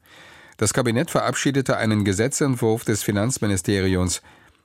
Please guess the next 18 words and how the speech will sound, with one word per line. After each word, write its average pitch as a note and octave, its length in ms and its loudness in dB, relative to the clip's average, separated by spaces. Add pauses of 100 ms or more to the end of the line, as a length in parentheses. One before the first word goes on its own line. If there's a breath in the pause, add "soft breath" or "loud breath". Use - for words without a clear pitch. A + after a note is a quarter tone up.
(140)
Die G2+ 260 0
hundert B2 480 0
Milliarden G2+ 460 2
Euro A2+ 360 2
aus G2+ 140 0
dem G2+ 160 0
Sondervermögen A2 840 2 (340 loud breath)
werden B2 240 2
demnach A#2+ 340 2
gemäß A2 320 2
dem A#2+ 160 0
sogenannten G2 720 0
Königsteiner B2 640 0
Schlüssel G2 560 -2
auf - 220 -4
die F#2 80 0
Bundesländer F2+ 640 0
verteilt. F#2+ 480 -4